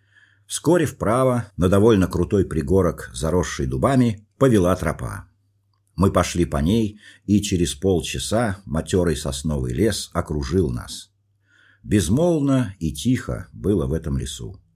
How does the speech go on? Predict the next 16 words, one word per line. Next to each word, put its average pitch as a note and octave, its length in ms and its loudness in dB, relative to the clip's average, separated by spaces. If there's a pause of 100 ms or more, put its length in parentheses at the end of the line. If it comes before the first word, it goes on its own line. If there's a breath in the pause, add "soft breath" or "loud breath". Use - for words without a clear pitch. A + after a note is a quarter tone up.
(600)
Там, F#2+ 460 0 (100)
высоко-высоко, D#2+ 1120 -2 (300 loud breath)
где C#2+ 220 0
яркая A2+ 480 0
зелень D#2+ 360 0
сосновых D2+ 640 -4
крон F2 460 0 (100)
оттенялась D2 840 -4
яркой D#2 480 -4
белизной C#2 500 -4
облаков, B1+ 600 -4 (520)
может, B2 400 2
и - 20 -2
бродили F2 400 0
какие D2 440 -4
ветерки, C2+ 680 -4